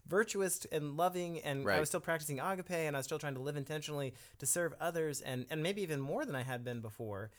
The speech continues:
Speaker 2: Mm-hmm.
Speaker 1: because I didn't feel like I could be personally virtuous. At least I could, like, love others well. And
Speaker 2: Yeah.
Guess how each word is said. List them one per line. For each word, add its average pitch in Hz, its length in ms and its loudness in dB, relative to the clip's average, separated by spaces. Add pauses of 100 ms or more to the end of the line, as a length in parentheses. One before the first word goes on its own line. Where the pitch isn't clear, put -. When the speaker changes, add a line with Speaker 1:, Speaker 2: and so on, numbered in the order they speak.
Speaker 2:
Mm-hmm. 80 260 -8
Speaker 1:
because 139 260 -2
I 135 80 0
didn't 131 200 -4
feel 131 140 -4
like 123 120 -2
I 147 140 2
could 143 160 -6
be 127 100 -2
personally 127 460 -4
virtuous. 113 380 -6
At - 60 -10
least 131 160 -4
I 117 80 -2
could, 110 140 -6
like, 107 180 -6
love 120 220 -4
others 127 380 -4
well. 71 280 -10 (340)
And 143 140 0
Speaker 2:
Yeah. 156 140 2